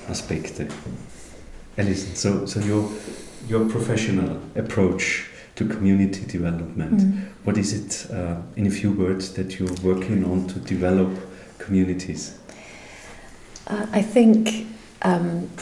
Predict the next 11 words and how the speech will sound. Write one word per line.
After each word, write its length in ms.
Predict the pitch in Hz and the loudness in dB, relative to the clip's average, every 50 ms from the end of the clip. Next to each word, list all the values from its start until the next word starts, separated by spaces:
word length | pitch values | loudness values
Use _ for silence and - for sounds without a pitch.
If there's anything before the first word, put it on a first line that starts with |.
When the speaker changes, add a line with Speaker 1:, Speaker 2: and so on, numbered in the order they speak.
| - - - | -12 -8 -6
Speaker 2:
it 240 | 185 - - - | -6 -4 0 2
is 400 | 196 185 190 - - - - - - - - - - - - - - - - - - | 2 2 2 0 -4 -6 -8 -10 -12 -18 -20 -20 -20 -20 -20 -20 -20 -20 -20 -14 -14
a 40 | - | -10
combination 920 | - - - 226 214 214 214 190 208 208 214 208 - - - 160 156 156 | 0 6 10 10 10 10 10 8 8 6 6 4 4 0 -2 -2 -2 -2
of 200 | 151 156 156 - | -2 -4 -4 -6
different 840 | - 175 165 - - - 165 160 139 - 147 - - - - - - - - - - - - - - | -6 -6 -6 -6 -8 -8 -6 -4 -4 -4 -4 -4 -6 -8 -8 -10 -12 -14 -16 -16 -16 -16 -16 -12 -10
skills 760 | - - - - 160 156 156 160 170 185 190 - - - - - | -8 -6 -4 -2 -2 -2 -2 -2 -2 -4 -4 -2 -4 -4 -4 -4
and 380 | 170 160 165 170 170 160 - - - - | -4 -4 -4 -4 -4 -6 -8 -12 -16 -14
processes 760 | - - 160 160 156 - - 156 147 - - - 151 147 - | -8 -6 -6 -4 -4 -4 -6 -4 -4 -6 -6 -6 -6 -8 -6
and 140 | 160 165 170 | -6 -2 -2
methods, 760 | 175 165 165 - - - - - - - - - - - - | -2 -2 -2 -4 -6 -6 -6 -8 -8 -10 -10 -10 -10 -10 -12